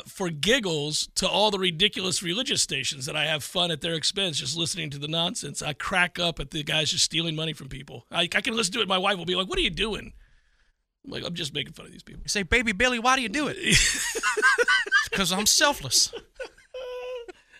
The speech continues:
Speaker 1: I laugh at that.
Speaker 2: For
Speaker 1: And
Speaker 2: just
Speaker 1: then I
Speaker 2: fifty-nine ninety-nine.
Speaker 1: Yeah, you can join, right. And I, I'm like, "Somebody's doing it. Somebody right now has been duped into believing this nonsense."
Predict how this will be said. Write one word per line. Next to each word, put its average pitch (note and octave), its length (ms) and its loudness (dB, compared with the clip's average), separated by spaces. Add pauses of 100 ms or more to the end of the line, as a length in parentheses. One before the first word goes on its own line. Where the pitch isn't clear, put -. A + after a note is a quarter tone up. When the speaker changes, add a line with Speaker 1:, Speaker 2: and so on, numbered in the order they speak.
(140)
Speaker 1:
I F3 120 -4
laugh F#3+ 280 0
at D#3 120 -12
that. F#3 360 2 (300)
Speaker 2:
For G#3 60 0
Speaker 1:
And G#3+ 80 8
Speaker 2:
just G#3 160 6
Speaker 1:
then F#3 60 4
I - 20 0
Speaker 2:
fifty-nine C4+ 580 4
ninety-nine. A3+ 500 6
Speaker 1:
Yeah, A3+ 140 10
you B3 240 8
can F4 180 -4
join, A#3+ 360 4
right. A3+ 360 2
And F3+ 140 0
I, F#3+ 240 4
I'm F3+ 80 0
like, D#3 160 0
"Somebody's F3 380 -2
doing G3 200 -2
it. - 160 -14
Somebody D#3+ 440 -4
right E3+ 220 -2
now D#3 240 -4
has C#3 120 -10
been C#3 300 -10 (240)
duped D#3 240 -6
into E3 160 -8
believing D3+ 260 -8
this C#3+ 180 -10
nonsense." D3 440 -14